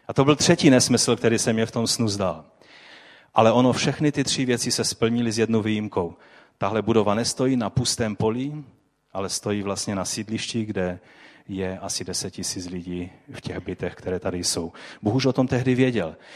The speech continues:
Ale taková ta jedna malá drobnost, že je to na pozemku,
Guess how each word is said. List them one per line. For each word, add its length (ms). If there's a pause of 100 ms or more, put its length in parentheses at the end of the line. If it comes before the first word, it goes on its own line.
Ale 260
taková 400
ta 220 (160)
jedna 300
malá 240
drobnost, 680 (840)
že 160
je 100
to 320 (600)
na 120
pozemku, 640